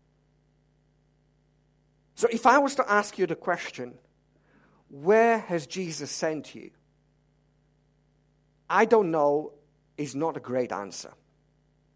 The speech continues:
"Nowhere" is not a great answer. You could say, "I feel I'm called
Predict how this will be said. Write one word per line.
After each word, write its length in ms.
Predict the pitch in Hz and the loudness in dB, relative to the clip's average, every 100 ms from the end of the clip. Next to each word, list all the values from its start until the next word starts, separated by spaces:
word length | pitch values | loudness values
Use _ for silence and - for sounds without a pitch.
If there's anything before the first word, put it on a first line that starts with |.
| _ _ _ _ _ _ _ _ _ _ _ - | _ _ _ _ _ _ _ _ _ _ _ -12
"Nowhere" 760 | 127 147 185 185 123 135 170 - _ _ _ | -2 4 6 4 2 0 -4 -14 _ _ _
is 180 | 143 120 | -12 -10
not 200 | 135 127 | -10 -10
a 20 | |
great 300 | 110 127 127 - | -8 -6 -6 -6
answer. 440 | 117 101 - 110 _ _ _ _ _ _ _ _ _ | -12 -12 -16 -20 _ _ _ _ _ _ _ _ _
You 120 | 196 | -6
could 140 | 220 208 | -4 -4
say, 240 | 190 170 | 0 0
"I 80 | 135 | -2
feel 280 | - 196 196 | -2 -2 -2
I'm 100 | 170 | -4
called 560 | 196 175 170 165 156 | -2 0 2 -2 -6